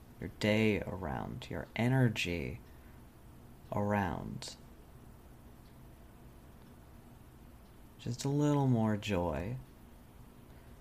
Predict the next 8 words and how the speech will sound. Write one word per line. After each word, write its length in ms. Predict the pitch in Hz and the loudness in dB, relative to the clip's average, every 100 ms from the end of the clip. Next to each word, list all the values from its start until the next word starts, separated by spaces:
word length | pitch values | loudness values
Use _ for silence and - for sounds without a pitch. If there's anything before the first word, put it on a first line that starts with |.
| - | -14
can 80 | - | -4
do 180 | 117 104 | 0 2
wonders. 880 | 101 107 104 71 53 50 - - - - - - | 4 4 4 0 -4 -6 -8 -10 -10 -16 -18 -6
And 160 | - 120 | 2 6
that's 220 | 127 127 | 6 6
surrender. 720 | - 123 113 117 113 82 58 - - - - - - - - - - - - - - - | 4 4 6 6 6 2 -4 -10 -18 -20 -18 -20 -20 -18 -18 -18 -20 -20 -20 -20 -20 -10
Surrender 560 | - - 117 120 120 117 | -4 4 6 6 6 6
is, 600 | 110 107 104 - - | 6 4 4 4 4